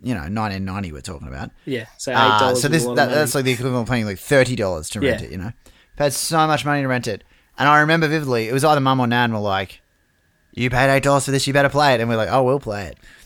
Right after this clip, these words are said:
Speaker 1: And then, like, all the neighborhood kids were coming over to play it. And, uh, they were like, "If they wanna play it, they have to pay to play it," which, in, in retrospect, is just terrible. But I guess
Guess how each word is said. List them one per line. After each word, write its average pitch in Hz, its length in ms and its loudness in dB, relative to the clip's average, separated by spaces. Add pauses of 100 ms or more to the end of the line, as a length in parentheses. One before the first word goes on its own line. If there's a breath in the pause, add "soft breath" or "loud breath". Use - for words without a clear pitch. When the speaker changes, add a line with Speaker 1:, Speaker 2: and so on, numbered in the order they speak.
(160 soft breath)
Speaker 1:
And 151 120 2
then, 160 140 4
like, 147 260 4
all 147 160 0
the 135 140 -2
neighborhood 131 480 2
kids 113 180 -2
were 117 60 -6
coming 113 220 -4
over 95 120 -6
to 90 60 -12
play 82 240 -10
it. 85 120 -12 (680)
And, 113 220 2
uh, 104 100 2
they 110 100 2
were 110 60 4
like, 113 120 2
"If 117 60 0
they 185 120 6
wanna 180 140 4
play 175 180 2
it, - 20 0
they 165 80 0
have 156 100 2
to 143 80 -4
pay 151 220 2
to 147 100 2
play 131 200 4
it," 113 60 0
which, 143 160 -6 (180)
in, 175 140 -6
in 202 180 -12
retrospect, 135 440 -8
is 95 100 -14
just 87 140 -14
terrible. 117 360 -4
But 117 120 0
I 131 60 4
guess 135 300 2